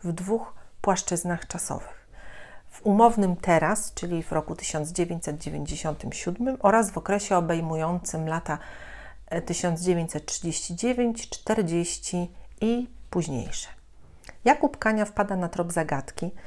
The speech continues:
która od policyjnych odznak starego Richtera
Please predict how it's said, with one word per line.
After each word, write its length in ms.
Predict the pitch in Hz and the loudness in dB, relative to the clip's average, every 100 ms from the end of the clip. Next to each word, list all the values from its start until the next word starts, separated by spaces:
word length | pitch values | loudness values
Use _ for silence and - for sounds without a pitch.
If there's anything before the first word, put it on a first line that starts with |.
| - - | -14 -12
która 320 | - 196 190 | 0 4 6
od 180 | 196 196 | 4 0
policyjnych 800 | - 185 185 - 254 226 185 - - - - | 0 0 0 2 4 4 0 -6 -18 -6 8
odznak 480 | 214 208 185 170 - | 8 8 2 2 2
starego 420 | 180 175 170 156 | 2 4 4 0
Richtera 480 | 156 - 226 247 | -2 0 2 4